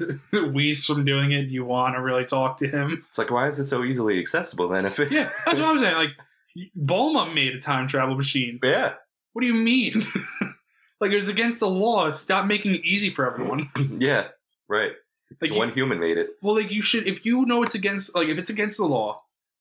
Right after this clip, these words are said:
Speaker 1: you should have, like, what that, uh, what that movie was. I forgot the name of the movie. It was a movie with, um, uh, what's his face? Bruce Willis and, uh, that other kid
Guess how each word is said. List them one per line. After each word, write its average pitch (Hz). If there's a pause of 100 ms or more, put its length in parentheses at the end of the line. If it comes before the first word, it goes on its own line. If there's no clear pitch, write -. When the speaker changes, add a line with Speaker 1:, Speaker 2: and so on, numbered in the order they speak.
(160)
Speaker 1:
you 143
should 175
have, 170
like, 143
what 143
that, 135
uh, 123 (180)
what 135
that 123
movie 139
was. 143
I -
forgot 127
the 120
name 117
of 117
the 113
movie. 113 (340)
It -
was 214
a 214
movie 214
with, 170
um, 131 (420)
uh, 113
what's 139
his -
face? -
Bruce 156
Willis 139
and, 120
uh, 101
that 107
other 117
kid 120